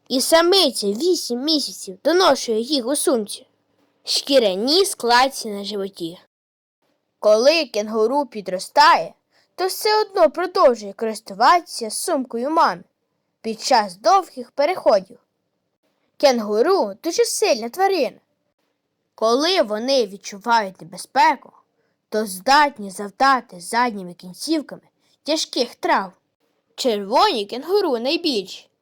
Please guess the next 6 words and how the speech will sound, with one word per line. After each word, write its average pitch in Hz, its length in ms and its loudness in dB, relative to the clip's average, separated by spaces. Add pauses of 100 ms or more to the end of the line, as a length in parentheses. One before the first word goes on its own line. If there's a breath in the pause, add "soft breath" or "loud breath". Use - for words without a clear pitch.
(260)
Довжина 247 580 0
стрибка 233 520 0
кенгуру 180 640 -8 (260)
становить 294 640 0
тринадцять 277 640 -4
метрів. 311 440 -4